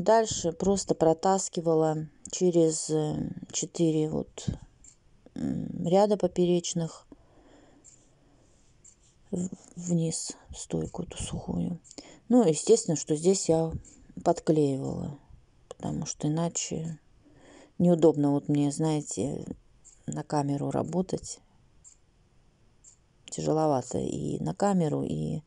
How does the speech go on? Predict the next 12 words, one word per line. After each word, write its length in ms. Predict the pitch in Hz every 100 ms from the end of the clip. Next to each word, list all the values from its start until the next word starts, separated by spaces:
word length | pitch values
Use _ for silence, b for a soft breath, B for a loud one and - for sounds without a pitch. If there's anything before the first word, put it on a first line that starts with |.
| B B B B B -
чтобы 440 | - - 147 147 -
красиво 400 | - 151 - 170
получился 600 | 160 160 156 - 151 -
кадр, 380 | 160 180 180 147
и 20 |
чтобы 640 | 139 - - 143 135 - - _ - - _ _ _ _ _ _ _ _ - - _ - - -
все, 480 | - - 147 147 151 - _ - - -
ну, 80 | 190
все 220 | - 220
получилось 440 | 190 180 175 160
как 200 | - 160
надо. 400 | 160 135 127 135